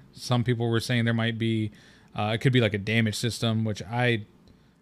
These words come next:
not the biggest fan of. I don't think a damage system would work in, like, a quick arcade feel, especially aimed at, like, younger audiences. I don't see why that would benefit anybody. Um, let me see what, like,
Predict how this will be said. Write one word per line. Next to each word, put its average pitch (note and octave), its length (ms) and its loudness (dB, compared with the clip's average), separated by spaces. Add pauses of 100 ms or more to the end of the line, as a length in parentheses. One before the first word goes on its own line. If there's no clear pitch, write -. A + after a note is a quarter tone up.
not C#3 360 2
the B2 80 0
biggest A2+ 760 0
fan C3 400 2
of. C3 340 0
I G#2+ 120 -4
don't A2+ 140 -2
think A2+ 140 -2
a G#2+ 40 -2
damage A2 340 0
system A#2+ 220 -2
would G#2+ 160 -2
work A2 260 -2
in, A2 80 -2
like, G#2 140 -2
a G2+ 80 -6
quick A2+ 360 -4
arcade A2+ 600 -2 (600)
feel, C#3 440 4 (840)
especially B2 440 4
aimed A#2+ 220 6
at, A2 140 2
like, G2+ 240 0
younger A2 460 2
audiences. A2 640 0
I G#2 100 -6
don't G#2 180 -2
see G#2+ 220 -4
why G2+ 160 -4
that G2+ 280 -6
would G#2 200 -6 (260)
benefit A2 340 0
anybody. G#2+ 500 0 (560)
Um, G#2 540 -2 (520)
let D3+ 160 2
me C4 80 6
see C4 220 2
what, F#3+ 180 2
like, A2+ 340 -2